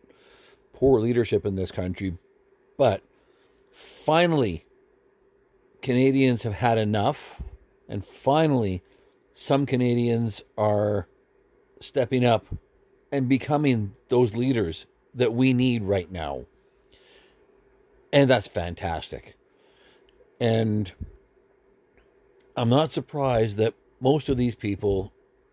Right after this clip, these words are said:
are from Alberta. Now, I don't say that to put down any other region of Canada, but being from Alberta and seeing as I have been all over this country,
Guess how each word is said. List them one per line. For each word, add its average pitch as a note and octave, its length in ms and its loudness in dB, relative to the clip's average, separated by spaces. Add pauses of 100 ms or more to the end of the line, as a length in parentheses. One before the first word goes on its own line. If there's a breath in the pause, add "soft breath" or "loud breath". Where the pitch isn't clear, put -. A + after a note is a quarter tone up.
are A2 80 -2
from A2 200 2
Alberta. F2+ 460 0 (440 soft breath)
Now, G#2+ 420 0 (300)
I A2+ 100 2
don't C3+ 200 2
say B2+ 240 2
that A#2+ 240 0
to G#2 100 -6
put - 300 -2
down A#2+ 260 0
any A2+ 260 0
other A2+ 180 2
region G#2+ 340 -2
of G2+ 120 -4
Canada, A2 500 0 (1800 soft breath)
but A#2 180 4 (260)
being D3+ 300 2
from C3+ 320 2
Alberta A#2+ 600 2 (440)
and G#2 640 -2 (300)
seeing C3+ 300 -2
as B2 160 0
I A#2 140 4
have G#2+ 400 0 (720)
been A2+ 240 0
all B2+ 340 0
over B2+ 200 4
this A2 180 0
country, G#2 560 -6